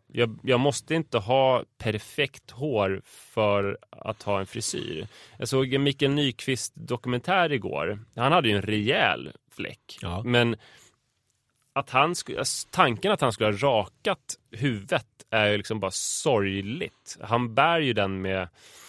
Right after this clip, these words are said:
Speaker 1: eh, med värdighet. Så jag har väl fått en annan syn på manlig hårväxt. Fortfarande så är det så här, folk som försöker på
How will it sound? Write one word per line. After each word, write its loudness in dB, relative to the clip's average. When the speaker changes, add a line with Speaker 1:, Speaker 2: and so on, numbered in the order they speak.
Speaker 1:
eh, -2
med 0
värdighet. 4
Så -2
jag 6
har 2
väl 2
fått -4
en 0
annan 2
syn 0
på 2
manlig 0
hårväxt. -2
Fortfarande -2
så -6
är -4
det -4
så 0
här, 2
folk 0
som -2
försöker -4
på -4